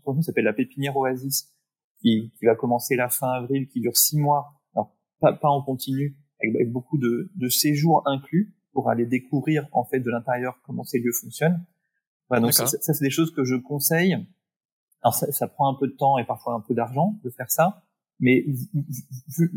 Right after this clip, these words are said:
Speaker 1: vu ce que c'est comme projet, c'est quand même un projet de vie, c'est quand même pas rien,
Speaker 2: Ah
Speaker 1: quoi,
Speaker 2: oui.
Speaker 1: de,
Speaker 2: Mm.
Speaker 1: de créer un lieu, de mettre toutes ces économies dedans. Ça, ça, ça vaut le coup de prendre six mois, un an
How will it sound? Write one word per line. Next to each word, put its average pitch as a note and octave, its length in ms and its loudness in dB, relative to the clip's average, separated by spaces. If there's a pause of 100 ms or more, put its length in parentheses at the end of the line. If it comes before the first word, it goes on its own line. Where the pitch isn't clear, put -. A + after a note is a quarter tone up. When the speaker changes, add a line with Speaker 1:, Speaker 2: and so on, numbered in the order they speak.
Speaker 1:
vu D3 180 -2
ce - 100 -2
que C#3+ 120 -4
c'est D#3+ 180 -2
comme B2+ 200 0
projet, C#3 260 2 (160)
c'est - 100 -12
quand B2 80 -2
même A#2+ 80 0
un A2+ 80 0
projet C#3 280 0
de D3 80 0
vie, D#3+ 200 0
c'est - 140 -10
quand A#2 100 -4
même A#2 120 -6
pas C#3+ 120 2
rien, D#3+ 260 2
Speaker 2:
Ah G#2 60 -2
Speaker 1:
quoi, A2+ 120 2
Speaker 2:
oui. A2+ 60 -4
Speaker 1:
de, A2+ 200 -2 (180)
Speaker 2:
Mm. - 80 -12
Speaker 1:
de C3 60 2
créer B2+ 240 0
un C3 140 2
lieu, C#3 320 0
de B2 60 0
mettre A#2+ 200 -2
toutes C3 100 -14
ces B2 160 -2
économies B2 400 -2
dedans. D#3 300 2 (280)
Ça, - 160 -4
ça, - 300 -6
ça - 160 0
vaut C3 180 2
le C#3+ 60 2
coup D#3+ 200 2
de C#3 120 4
prendre C3+ 560 -2 (260)
six - 240 2
mois, D3 340 4
un C3 220 0
an D3 300 0